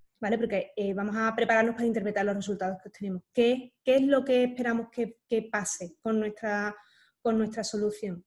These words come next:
con este prototipo? ¿Qué, qué es lo que vamos a entender como éxito y qué es lo que vamos a entender como que tenemos que replantearnos esto que hemos hecho? ¿Vale? Y vamos a documentar el progreso, vamos a documentar lo que pasa al probar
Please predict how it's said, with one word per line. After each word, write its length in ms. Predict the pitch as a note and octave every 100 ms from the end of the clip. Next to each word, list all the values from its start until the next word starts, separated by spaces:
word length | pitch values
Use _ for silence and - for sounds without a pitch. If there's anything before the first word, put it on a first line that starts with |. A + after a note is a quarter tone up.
| _
con 120 | G#3
este 160 | G3 G#3
prototipo? 560 | G#3 G#3+ F#3+ F#3+ F3+ -
¿Qué, 380 | A3 A#3 A#3 -
qué 100 | A#3+
es 60 | A#3+
lo 120 | B3+
que 60 |
vamos 180 | B3+ B3
a 40 | B3
entender 340 | A#3+ A3+ A3
como 200 | A#3 A3+
éxito 300 | A#3+ C4 C4
y 60 | B3
qué 80 |
es 60 | G#3+
lo 100 | A3+
que 80 | A3
vamos 200 | G#3 G#3
a 20 |
entender 340 | G3+ G3+ G#3+
como 340 | - A3 A#3+ - _ _ _
que 120 | G#3+
tenemos 240 | G3+ G#3+
que 80 | G#3
replantearnos 580 | G#3 G3 G#3 G3+ G3+ G3
esto 120 | G3+
que 60 | G3+
hemos 160 | G3
hecho? 260 | F3+ - - _ _ _ _ -
¿Vale? 180 | G#3 C#4+
Y 20 |
vamos 200 | A#3+ A#3+
a 60 |
documentar 720 | A3+ A3 G#3+ G3+ A3+ G#3+ G#3+ _ _
el 120 | G#3+
progreso, 400 | - G3+ G3+ -
vamos 140 | F#3+ A3
a 40 |
documentar 380 | A3+ A3 G#3 A3
lo 100 | A#3
que 100 | G#3+
pasa 380 | A3 A#3 - F#3+
al 100 | F#3
probar 520 | F#3+ G3+ G#3 G#3